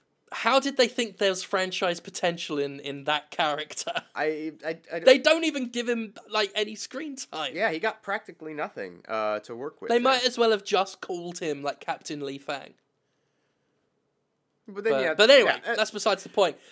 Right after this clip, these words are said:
Speaker 1: Um, there are some other really standout performances, I think. I think E Honda was good.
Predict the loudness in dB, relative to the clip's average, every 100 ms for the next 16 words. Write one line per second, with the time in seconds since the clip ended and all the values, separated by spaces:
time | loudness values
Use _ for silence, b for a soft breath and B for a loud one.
0 | B 0 4 4 0 -8 2 6 6 4
1 | 0 0 -2 -4 -6 -4 -2 -4 -6 -6
2 | -4 -4 -8 -12 -10 -10 -10 -14 -10 -8
3 | -6 -6 -6 -4 -4 -4 -10 -10 -12 -16